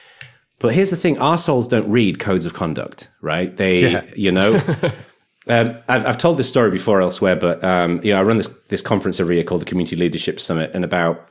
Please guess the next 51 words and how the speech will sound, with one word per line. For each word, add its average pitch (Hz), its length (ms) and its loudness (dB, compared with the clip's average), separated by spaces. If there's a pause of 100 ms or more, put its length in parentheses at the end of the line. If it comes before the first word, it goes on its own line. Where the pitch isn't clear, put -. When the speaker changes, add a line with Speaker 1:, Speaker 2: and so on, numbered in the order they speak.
Speaker 1:
five 117 320 0
or 113 60 -2
six - 260 -4
years 95 240 2
ago, 80 340 0 (380)
we 110 60 4
had 92 80 0
this 98 140 -2
incident 107 360 0
where 92 160 2
I - 20 2
was 82 160 -2
down 101 280 0
there 90 120 0
at 85 80 -4
six - 220 -6
o'clock - 260 -6
in 92 60 -4
the 90 140 -2
morning, 82 300 -2 (600)
crawling 120 500 2
around 104 240 2
on 92 60 2
my 87 140 0
hands 90 260 0
and 87 160 2
knees, 90 320 2
setting 95 180 0
all 92 100 2
the 87 140 2
A 87 140 2
V 87 180 2
up 82 140 -4
and 85 80 -6
getting 87 180 -2
everything 82 240 -2
wired 80 240 0
up. 80 220 -2 (680)
And 98 140 0
someone 127 320 0
came 104 180 0
up 104 120 -2
to - 120 -6
me 90 140 2
and 85 100 -2
said, 80 280 -4
"Hey, 110 180 0
have 87 100 0
you 87 60 -4
seen 101 160 -2
this 85 80 -4